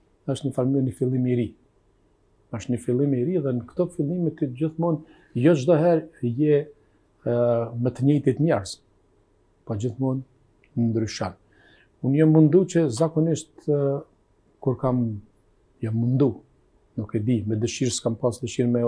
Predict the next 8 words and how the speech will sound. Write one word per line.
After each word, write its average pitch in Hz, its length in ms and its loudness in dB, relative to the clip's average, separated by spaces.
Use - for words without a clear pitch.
me 120 260 -4
lëndu 117 340 0
kërkan, 170 380 -2
jam 123 160 0
mundu 123 340 0
që 139 180 0
ti 127 180 -2
përzgjedhimisht, 120 1080 -2